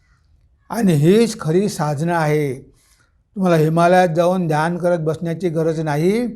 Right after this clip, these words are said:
जर भारताला या पाश्चात्य भोगवादाच्या लाटेपासून वाचवायचं असेल, तर तुम्हाला अध्यात्माची लाट तयार करावी लागेल आणि अध्यात्माची लाट तुम्हाला जगामध्ये पसरवावी लागेल,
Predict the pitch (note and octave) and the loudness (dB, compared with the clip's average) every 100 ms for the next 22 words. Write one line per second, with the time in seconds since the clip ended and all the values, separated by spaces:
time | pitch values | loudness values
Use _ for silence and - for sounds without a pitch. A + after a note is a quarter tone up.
0 | - - _ _ _ D#3 D#3 G3 A3+ G#3 | -14 -20 _ _ _ -2 4 6 6 4
1 | D#3 D#3 D#3 F3+ F3+ F#3+ F#3 F#3 F#3 F3+ | 4 2 0 0 4 4 4 4 2 0
2 | D#3+ - F#3 F3+ F#3 D3+ E3 F3 F3 D#3 | -4 -2 -6 -4 -4 -2 0 0 -2 0
3 | F3 D#3+ C#3+ F3+ F3 E3+ F#3+ F3 D3 D3+ | 0 0 -2 -2 -2 -2 -2 0 0 0
4 | F3+ F3 F3+ F3 E3+ G3+ A3+ A#3 - _ | 0 0 0 -2 0 -2 -2 -4 -8 _
5 | _ _ _ _ _ G#3 A3 G#3+ A3 F3 | _ _ _ _ _ 4 4 4 2 4
6 | F3 F#3 G#3 G#3 E3 C#3+ F3 G3 F#3+ - | 4 6 4 4 0 0 -2 -2 -6 -4
7 | G#3 E3+ D#3+ G3 - F#3+ F#3+ F#3 F#3 F#3 | -2 0 0 0 -2 -2 0 0 0 2
8 | E3+ D#3+ E3 C#3 C3 - _ _ _ _ | 0 0 -2 -4 -8 -18 _ _ _ _
9 | _ - A3 F3 D#3 D3 F3+ F#3 F#3 F3 | _ -12 -4 0 2 4 2 2 -2 0
10 | F3+ E3 F#3 F#3 F#3+ F#3+ E3+ D#3+ F3 F3+ | 2 4 2 0 -2 0 0 2 2 0
11 | F#3+ F#3 D#3+ E3+ F#3 F#3+ F#3 D#3+ F3 G#3+ | -2 -2 -4 -2 0 2 2 0 0 -2
12 | A3+ G#3+ | -2 -6